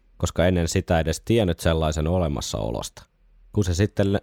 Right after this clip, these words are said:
kun sen sitten levyltä kuunteli, niin mielikuvaksi jäi, että ei huono, mutta ei oikein mitään muutakaan. Keikalla se pääsikin sitten todella yllättämään. Korkeamman tempon,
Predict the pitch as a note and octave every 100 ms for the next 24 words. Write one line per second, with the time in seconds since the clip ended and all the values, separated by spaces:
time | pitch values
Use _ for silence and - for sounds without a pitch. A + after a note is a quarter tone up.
0 | _ - B2+ A#2 G#2 A#2+ - G#2+ G2+ A2+
1 | G#2+ F#2 E2+ - A#2+ G2 F2+ D#2+ - _
2 | _ _ - F#2+ F#2 A2 G2 - E2+ E2
3 | - F#2 G2 F2 - E2 - - G2 F#2+
4 | D#2+ C#3 B2 G2+ F#2+ A#2+ F#2+ - F2+ E2+
5 | E2+ - D#2+ D#2 - D2 D2+ D2 C#2+ -
6 | - - - _ _ _ _ _ _ -
7 | C3 A2+ F#2+ F2+ F#2 B2 G#2 G2+ F#2 F2
8 | - E2+ - A#2 G2 D#2 D#2 D#2+ D2 -
9 | - - G1+ - _ _ _ _ _ _
10 | - A#2+ A#2 G2 E2+ D#2 - G#2 G2+ F2+
11 | E2 E2